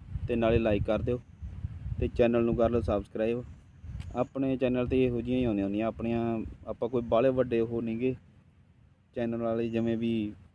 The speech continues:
ਬਾਹਲੀ ਡੂੰਘਾਈ ਤੱਕ ਜਾਵਾਂਗੇ ਜਾਂ ਆਪਾਂ ਨਾ ਹੀ ਕੋਈ ਬਾਹਲੀ ਐਡਿਟ ਕਰਨੀ ਆਉਂਦੀ ਹੈ। ਤੇ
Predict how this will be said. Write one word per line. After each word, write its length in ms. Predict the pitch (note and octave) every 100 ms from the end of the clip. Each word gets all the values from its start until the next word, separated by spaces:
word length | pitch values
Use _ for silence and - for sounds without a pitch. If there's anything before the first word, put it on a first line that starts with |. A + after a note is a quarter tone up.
| _ -
ਬਾਹਲੀ 300 | A2+ A2+ A#2+
ਡੂੰਘਾਈ 300 | A#2 A#2 G#2+
ਤੱਕ 260 | G#2+ A2 A2
ਜਾਵਾਂਗੇ 440 | A2+ A2 A2 A2
ਜਾਂ 200 | A#2 A2+
ਆਪਾਂ 260 | A2 A#2+ A2+
ਨਾ 220 | A2 A2
ਹੀ 40 |
ਕੋਈ 120 | A#2+ A2+
ਬਾਹਲੀ 200 | A2 A#2+
ਐਡਿਟ 280 | A2 G#2
ਕਰਨੀ 300 | G2+ G2+ G#2+
ਆਉਂਦੀ 240 | G#2+ A2 A2
ਹੈ। 120 | G#2+ _ _ _ _ _ _ _ _ _ _ _ -
ਤੇ 320 | G2+ G2+